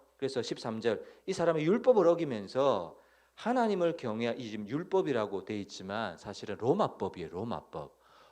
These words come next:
로마가 공식적으로 정해놓은 종교가 아닌 다른 종교를, 로마를 대적하면서, 어? 사람들을 권하는 종교를 말한다. 그러면서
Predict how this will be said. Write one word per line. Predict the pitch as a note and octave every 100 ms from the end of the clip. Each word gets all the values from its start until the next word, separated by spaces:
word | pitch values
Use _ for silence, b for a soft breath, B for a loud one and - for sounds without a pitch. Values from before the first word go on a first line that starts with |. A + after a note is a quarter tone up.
| -
로마가 | E3+ A#3 G#3+ E3 D#3+ D3 C#3+ - -
공식적으로 | F3 A#3 A3 G#3 - D#3 C#3+ C#3 C3+ C3
정해놓은 | B2 A2 C#3 E3+ G3 G3+ F3 D#3
종교가 | B2 G#2+ G#2+ E3 D3+ G2 F2
아닌 | G#2+ C#3+ F3 -
다른 | F2 A2+ A3+ D4 C#4+ - -
종교를, | B2 C3 D3 C#3+ C3 A#2 B B B B B
로마를 | E3+ A3+ G3 E3+ D#3
대적하면서, | B2 B2 F#3+ G3 B3 B3+ C4 B3 G#3 G#3 G#3 B B _
어? | D3+ G3 - -
사람들을 | - D3 D#3 D#3+ D3 C3
권하는 | - G#2 A2+ A#2+ A#2+
종교를 | F#2+ G2 G#2+ G#2+
말한다. | E2 C#2+ E2+ F2+ G2+ D#2+
그러면서 | C3 C#3+ C3 B2